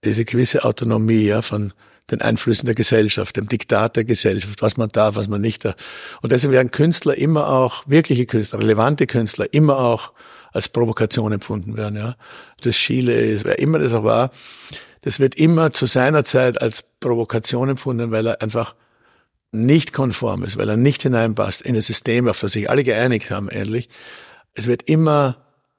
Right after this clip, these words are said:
ein Challenge sein, eine Herausforderung für die Gesellschaft. Und er wird immer zuerst mal bekämpft werden. Aber so wie Kandinsky sagt, was dann passiert, nach einiger Zeit, wenn der Künstler hartnäckig ist,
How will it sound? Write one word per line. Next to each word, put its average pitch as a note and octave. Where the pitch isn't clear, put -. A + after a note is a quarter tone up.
ein A2
Challenge A#2
sein, G#2
eine F#2+
Herausforderung G#2+
für G2+
die A#2
Gesellschaft. G#2
Und -
er A#2
wird A2+
immer C3+
zuerst A2+
mal G#2+
bekämpft G#2
werden. A2+
Aber G#2+
so A#2+
wie B2
Kandinsky B2
sagt, -
was A2+
dann A2+
passiert, C#3
nach -
einiger G#2+
Zeit, G#2+
wenn G#2+
der G#2
Künstler A2
hartnäckig G#2
ist, A2+